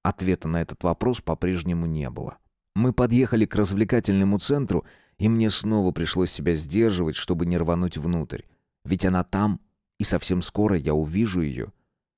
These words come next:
Когда встретился глазами с Настей, то уже больше ни на кого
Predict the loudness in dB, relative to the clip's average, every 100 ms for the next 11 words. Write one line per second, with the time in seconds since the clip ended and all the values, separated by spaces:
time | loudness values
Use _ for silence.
0 | _ -4 -2 -2 0 0 2 0 0 2
1 | 2 2 0 0 0 0 0 -2 -6 -8
2 | -16 -2 0 2 2 2 0 0 0 0
3 | 0 -2 -2 -2 -2 -4 -6